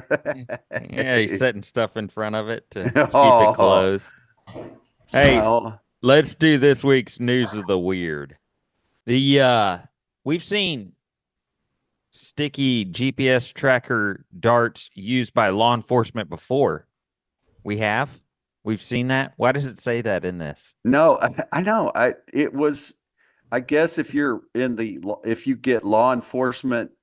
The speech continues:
Speaker 1: news dot com every day sent to your phone,
Speaker 2: <laughs>
Speaker 1: then you, then you know about this stuff, but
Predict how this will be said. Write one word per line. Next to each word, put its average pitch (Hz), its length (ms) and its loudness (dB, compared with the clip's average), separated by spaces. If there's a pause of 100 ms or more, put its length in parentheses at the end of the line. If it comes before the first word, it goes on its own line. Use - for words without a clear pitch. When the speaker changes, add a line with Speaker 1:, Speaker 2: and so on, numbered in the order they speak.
(180)
Speaker 1:
news 123 420 -2
dot 107 320 -2
com 107 480 -6
every 135 300 -4
day 135 340 -2
sent 127 300 -10
to 131 80 -4
your 107 160 -6
phone, 110 540 -2
Speaker 2:
<laughs> - 40 -20
Speaker 1:
then 127 240 -2
you, 147 340 -4 (380)
then 131 240 -2
you 139 160 2
know 110 300 0
about 120 460 0 (140)
this 113 240 -6
stuff, 127 460 0
but 98 320 -4